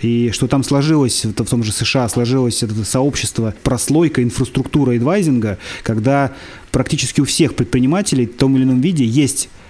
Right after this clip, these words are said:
адвайзеры по разным направлениям, и это просто является нормой жизни. М,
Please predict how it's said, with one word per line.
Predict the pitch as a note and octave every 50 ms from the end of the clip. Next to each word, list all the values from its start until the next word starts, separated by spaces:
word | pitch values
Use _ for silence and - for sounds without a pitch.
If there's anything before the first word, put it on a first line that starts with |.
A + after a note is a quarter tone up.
| - -
адвайзеры | A#2 G#2+ G#2+ C3 D3+ F3+ D#3+ C#3+ C3+ A#2+
по | A2 - B2+ B2+
разным | B2+ B2+ A#2+ B2 B2 B2
направлениям, | A#2+ C3+ C3 C3+ C#3+ D3 B2 G#2+ G2+ F2+ -
и | B2
это | C#3+ F3 F3 F3 C#3+
просто | A#2 - C3 D#3 D3+ - D3
является | B2 B2 C3+ D3 - C3
нормой | C3 C#3 C#3 C3 C3+ C3
жизни. | A#2+ A#2 A#2+ G#2 F#2 F#2+ F2 - - - - - - - - - - - - - - - -
М, | - G#2+ A2 A2 A2 A2 A2 A2 A2